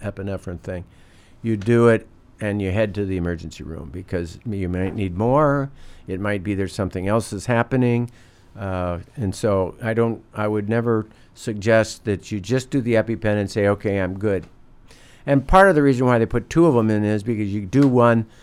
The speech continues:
and then five minutes later, you're coming down with it again. You're in trouble.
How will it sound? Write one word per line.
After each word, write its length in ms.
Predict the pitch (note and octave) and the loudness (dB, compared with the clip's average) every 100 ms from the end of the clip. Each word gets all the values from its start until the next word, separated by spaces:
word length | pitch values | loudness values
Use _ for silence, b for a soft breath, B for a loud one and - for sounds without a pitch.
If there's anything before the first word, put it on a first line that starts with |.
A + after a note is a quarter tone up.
| b b | b b
and 160 | - A2 | -4 0
then 140 | A2 | 0
five 300 | G#2 B2+ A2+ | 0 2 2
minutes 280 | A2+ G#2+ F#2+ | 2 -2 -4
later, 300 | A2 A2 G#2 | -2 0 0
you're 160 | G#2 F#2 | -2 -4
coming 320 | - G#2+ G2 | -2 -2 -2
down 260 | F#2+ F#2+ G2 | -2 -4 -4
with 160 | F#2 | -4
it 120 | G2 | -6
again. 420 | F#2 F#2 F#2+ F2 D#2+ | -6 -4 -4 -4 -4
You're 140 | F#2+ | -4
in 100 | F2 | -6
trouble. 440 | - G2+ F#2+ F2+ | -4 -4 -2 -6